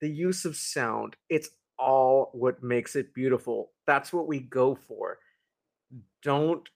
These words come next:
sit there and, like, take a jab at something because it's not exactly how you expected it to be. Because you know what? We're not the directors. You're on this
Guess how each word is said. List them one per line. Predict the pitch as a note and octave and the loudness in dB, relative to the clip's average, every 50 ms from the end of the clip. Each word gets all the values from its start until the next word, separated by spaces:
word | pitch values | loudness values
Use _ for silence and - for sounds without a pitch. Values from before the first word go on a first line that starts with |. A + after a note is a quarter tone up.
| _ | _
sit | - - - E3 D#3 D#3 - - | -16 -4 0 0 0 0 2 2
there | D#3+ C#3+ C#3 C#3 C#3 C3+ - - | 4 6 6 6 6 4 0 -2
and, | C#3 C3+ C3 C3 B2+ | -2 -2 -2 -2 -2
like, | B2+ B2+ B2+ B2 - | 0 0 0 0 0
take | - D3 D3 | -2 -2 0
a | D#3 | -2
jab | B2+ - - C3 B2+ C3 C3 - | -2 0 2 4 4 4 4 2
at | C3 - | -2 -2
something | - D3+ C3+ A#2+ - C#3 B2+ | -4 -6 -4 -2 -4 -4 -4
because | B2+ C3+ - - C3+ A#2+ | -4 -6 -6 -6 -4 -4
it's | B2 A#2+ - - | -4 -6 -8 -6
not | C3 A#2+ A#2 A#2+ | -4 -4 -2 -4
exactly | - - A2+ A#2+ B2 - - D3 B2+ | -4 -4 -4 -4 -4 -4 -4 -10 -10
how | - - B2+ B2+ | -8 -4 -4 -4
you | B2 A2+ A2 B2 C#3 F3 G#3+ G3 E3 | -4 -6 -10 -8 -4 0 2 2 2
expected | - - - - - A#2 G#2+ - - A#2 - G#2 | 0 -2 -6 -4 -2 -2 -2 -2 -4 -10 -8 -8
it | G2+ _ | -10 _
to | - A2 | -12 -16
be. | - - G#2 G2+ G#2 _ | -14 -16 -20 -20 -20 _
Because | - A#2 - - C3+ B2+ A#2+ - - | -18 -18 -12 -6 -4 -4 -4 -4 -6
you | D#3 D3+ | -6 -4
know | D3+ E3 E3+ | 0 0 2
what? | E3+ F3 F#3+ G#3 G#3+ F3+ - _ _ _ _ _ _ _ | 4 4 4 4 2 0 -2 _ _ _ _ _ _ _
We're | A#2+ B2+ B2+ B2+ C3+ | -2 2 2 2 4
not | C#3+ D3+ D#3 E3+ F3 - | 4 2 2 0 0 -2
the | - F#3+ | -4 -2
directors. | F#3 A3 A#3 A3 A3+ A#3+ A#3 - - C#3 A#2+ G#2+ - - - | 2 2 4 4 4 2 2 0 0 0 0 0 -2 -8 -10
You're | C#3+ D3 D3+ C#3+ - _ | -8 -6 -6 -8 -10 _
on | - D#3 F3 F#3 F#3+ G3 | -4 -2 0 0 0 4
this | F3 G3 F#3+ F#3+ - | 6 6 6 4 2